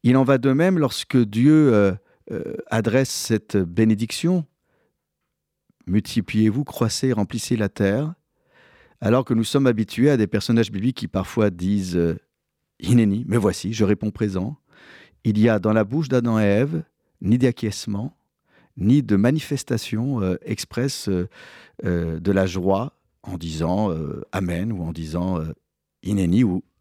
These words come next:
une marque, euh, d'engagement, de volontarisme.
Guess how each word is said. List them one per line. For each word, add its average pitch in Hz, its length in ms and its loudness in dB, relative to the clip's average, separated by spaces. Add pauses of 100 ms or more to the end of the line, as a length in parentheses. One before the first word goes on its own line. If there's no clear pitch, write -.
(1200)
une 95 160 -2
marque, - 560 -4 (560)
euh, - 160 -8 (460)
d'engagement, 98 760 -2
de 113 140 -4
volontarisme. 92 680 -2